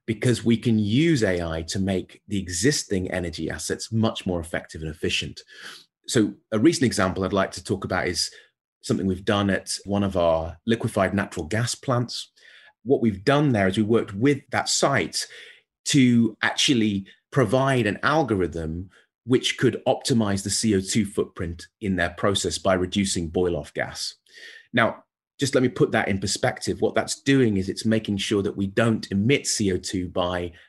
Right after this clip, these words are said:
effectively flaring that gas into the atmosphere. Flaring is a very important process because it takes pressure out of the system and, and it keeps it safe. But at the same time, you want to minimize that as much as you possibly can, or ideally eliminate it.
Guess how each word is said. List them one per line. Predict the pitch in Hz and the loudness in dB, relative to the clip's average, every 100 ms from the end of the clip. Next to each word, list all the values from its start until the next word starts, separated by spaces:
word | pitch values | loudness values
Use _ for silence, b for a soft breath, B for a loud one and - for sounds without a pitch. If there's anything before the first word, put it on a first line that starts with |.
| b | b
effectively | - 113 - 92 | -6 -6 -6 -10
flaring | - 113 113 120 107 92 | -4 2 4 4 2 0
that | 90 87 - | -2 -4 -4
gas | 90 85 85 - - | -4 -4 -4 -6 -4
into | 98 87 | -6 -2
the | 98 | 0
atmosphere. | 92 - 85 - 76 69 - B B B - | 0 -4 -10 -10 -10 -10 -14 B B B 2
Flaring | 156 160 | 4 4
is | 127 | 4
a | |
very | 113 104 | 2 0
important | 98 - 80 | 0 -6 0
process | 139 139 143 | 2 2 -2
because | - 101 - 101 | -4 -8 -2 0
it | 98 - b b _ | 0 -2 b b _
takes | - - | -4 -4
pressure | - 143 - 120 | -2 0 2 2
out | 90 | 2
of | |
the | 85 | 0
system | - 135 - 127 131 - | 0 0 0 -2 -2 -4
and, | 92 - | -10 -8
and | 92 | -8
it | - | -6
keeps | - 113 - | -4 -4 -4
it | |
safe. | - 120 147 - - _ B B B B _ | -2 0 0 -2 -14 _ B B B B _
But | 127 | 2
at | |
the | 113 | 4
same | 143 127 | 4 4
time, | 120 | 4
you | 113 | 4
want | 113 | 4
to | |
minimize | 104 117 117 92 90 87 | 4 4 4 2 0 -2
that | - | -4
as | 80 | -4
much | 95 123 127 | -2 0 0
as | 104 | -2
you | |
possibly | 95 92 - | -4 -6 -6
can, | - 87 85 | -6 -6 -4
or | 85 | -4
ideally | 87 101 110 95 | -2 0 2 2
eliminate | 85 90 92 73 73 | 0 0 -2 -4 -8
it. | - | -14